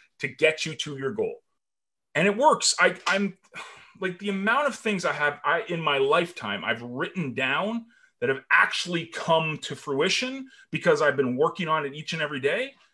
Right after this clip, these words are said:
I never put up, you know, I used to put it up on my, uh,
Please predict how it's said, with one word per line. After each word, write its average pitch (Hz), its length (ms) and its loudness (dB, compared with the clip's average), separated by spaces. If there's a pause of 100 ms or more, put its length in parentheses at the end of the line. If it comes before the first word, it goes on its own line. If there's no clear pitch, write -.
(360)
I 165 100 4
never 269 180 6
put 220 220 6
up, 208 260 4
you 165 100 -2
know, 147 140 4
I 151 140 0
used 180 200 -4
to - 60 -10
put 156 200 -2
it 147 60 -2
up 139 160 4
on 123 140 2
my, 113 280 -2 (140)
uh, 101 140 -14